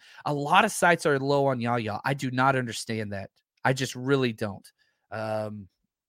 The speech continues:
yeah, he's a rush crush guy for me. So value-wise, Yaya would be the play. Six three, two sixty-three.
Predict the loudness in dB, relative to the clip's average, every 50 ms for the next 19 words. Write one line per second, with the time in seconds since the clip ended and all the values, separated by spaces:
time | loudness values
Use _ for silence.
0 | _ _ _ _ _ _ _ _ -12 -8 -8 -6 -6 -8 -10 -10 -10 -10 -8 -2
1 | -2 0 2 4 8 10 10 10 10 8 4 4 4 4 4 2 2 2 2 2
2 | -2 -6 -4 -4 -2 -4 -4 -8 _ _ _ _ _ _ _ _ _ _ _ _
3 | _ -6 0 2 4 4 4 2 -2 -6 -2 6 8 10 12 12 10 10 8 6
4 | 8 8 8 8 6 4 2 0 6 10 10 10 12 10 10 8 8 6 4 -2
5 | -4 -4 -6 -6 -6 0 2 2 2 2 -2 -4 -4 -4 -4 -4 -6 -4 -2 -2
6 | -2 -2 -2 -4 -4 -2 -4 -6 -6 -6 -12 -14 -12 -8 -4 -2 0 0 -2 -2
7 | -6 -10